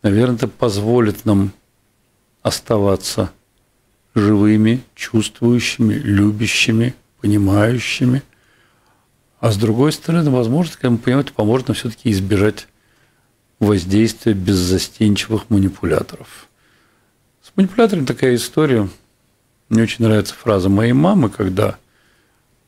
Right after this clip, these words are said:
мы с ней когда-то разговаривали о том, что кто-то пытался от нее чего-то добиться,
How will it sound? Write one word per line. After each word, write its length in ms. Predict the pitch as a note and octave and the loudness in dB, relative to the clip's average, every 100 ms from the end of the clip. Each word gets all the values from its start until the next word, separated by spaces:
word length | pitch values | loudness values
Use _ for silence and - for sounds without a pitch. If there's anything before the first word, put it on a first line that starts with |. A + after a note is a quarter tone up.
| _ _ _ | _ _ _
мы 120 | - G2+ | -2 -2
с 40 | |
ней 100 | B2+ | -2
когда-то 240 | A#2+ F#2 | -4 -2
разговаривали 720 | G2 F#2 G#2 B2+ D#3+ C3+ G2+ F#2+ | -2 0 2 2 2 0 -2 -4
о 80 | G2+ | -4
том, 240 | - G2+ | -2 0
что 400 | - - F#2+ F2+ | -2 -2 0 0
кто-то 420 | - - G#2+ G2 | -4 -4 -2 -2
пытался 460 | - G#2+ G2+ F#2 - | -4 -4 -2 -4 -4
от 60 | |
нее 140 | F#2+ F#2 | -4 -2
чего-то 280 | - G2 G2 | -2 -2 0
добиться, 1080 | A#2+ C3 F3 F3+ - - A#2 A2 - - | -2 0 2 0 -2 -4 -2 0 -2 -4